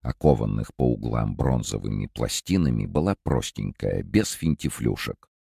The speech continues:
но внушающая уважение размерами и благородными очертаниями. На дверце размещался герб в виде кипенно-белого щита, разделенного пополам горизонтально —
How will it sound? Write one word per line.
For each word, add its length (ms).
но 200
внушающая 840
уважение 800
размерами 800
и 20
благородными 720
очертаниями. 1040
На 180
дверце 500
размещался 880
герб 420
в 60
виде 460
кипенно-белого 1080
щита, 600
разделенного 880
пополам 640
горизонтально — 1080